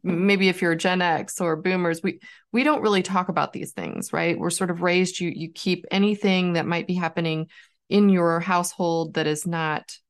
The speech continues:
viewed as ideal, right? It's private. Um, so I think that's maybe part of it.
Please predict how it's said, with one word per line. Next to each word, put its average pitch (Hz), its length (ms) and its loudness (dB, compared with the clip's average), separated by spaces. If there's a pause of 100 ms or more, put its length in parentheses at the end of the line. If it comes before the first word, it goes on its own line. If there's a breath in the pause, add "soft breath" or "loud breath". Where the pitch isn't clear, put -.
(400)
viewed 180 480 0
as 180 100 2
ideal, 165 600 2
right? 160 240 -2
It's - 140 -8
private. 170 600 -2 (460 soft breath)
Um, 165 360 -2
so 185 120 -2
I 170 40 0
think 180 160 0
that's 175 260 0
maybe 160 240 0
part 185 320 -4
of 156 100 -4
it. 147 200 -4